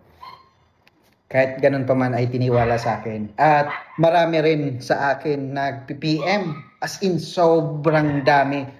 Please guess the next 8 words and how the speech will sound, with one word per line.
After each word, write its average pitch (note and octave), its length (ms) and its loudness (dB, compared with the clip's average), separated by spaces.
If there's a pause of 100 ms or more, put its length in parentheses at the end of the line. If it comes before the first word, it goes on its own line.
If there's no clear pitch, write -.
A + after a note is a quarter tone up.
Pagpasensyahan D#3 640 -2
nyo D3 80 -2
na D3+ 160 0
kung C#3 400 -4 (480)
hindi C3 240 -4
ko B2 160 -6
ma-replyan B2+ 640 0
kasi C3+ 320 -4